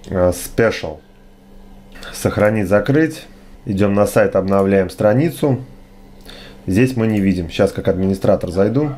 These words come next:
Как администратор, вот появился модуль, я его не переименовывал. Вот он, видите, личные сообщения ноль, запросов на связь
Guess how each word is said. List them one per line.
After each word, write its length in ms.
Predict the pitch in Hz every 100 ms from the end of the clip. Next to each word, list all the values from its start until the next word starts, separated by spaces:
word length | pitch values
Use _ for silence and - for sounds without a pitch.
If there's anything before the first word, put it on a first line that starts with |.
| -
Как 180 | - 104
администратор, 600 | 98 110 110 151 151 107
вот 180 | 110 107
появился 380 | 101 101 98 127
модуль, 360 | 165 147 110
я 120 | 107
его 100 | 104
не 120 | 95 90
переименовывал. 600 | 117 127 165 165 127 98
Вот 240 | 104 104
он, 80 | 95
видите, 300 | 139 156 101
личные 320 | 123 - 95
сообщения 560 | - 98 - 107 90 90
ноль, 320 | 143 175 175 - - - - -
запросов 580 | 92 104 - 127 123 -
на 140 | 98 95
связь 420 | 117 135 143